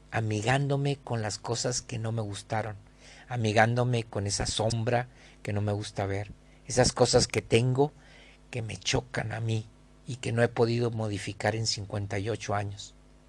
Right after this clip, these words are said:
Esas cosas que, al amigarme con lo malo mío también,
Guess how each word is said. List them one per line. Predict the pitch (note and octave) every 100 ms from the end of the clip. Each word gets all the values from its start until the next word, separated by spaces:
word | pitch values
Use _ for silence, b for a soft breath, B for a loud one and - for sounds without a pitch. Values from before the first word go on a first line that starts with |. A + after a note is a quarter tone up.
| - - - b b b b -
Esas | A#2+ C3 -
cosas | - A#2+ - A#2+ -
que, | - A2+ G2+ G#2 G2+ G2+ G#2 G2+ - - - - - - -
al | A#2+ A2
amigarme | G#2+ G2+ G#2 A#2+ B2+ B2 A2+
con | - G#2 G2+ G2 G#2
lo | A2 G#2
malo | G#2 G#2+ A#2
mío | A#2 A#2+ B2
también, | B2+ A2+ A2 A2 B2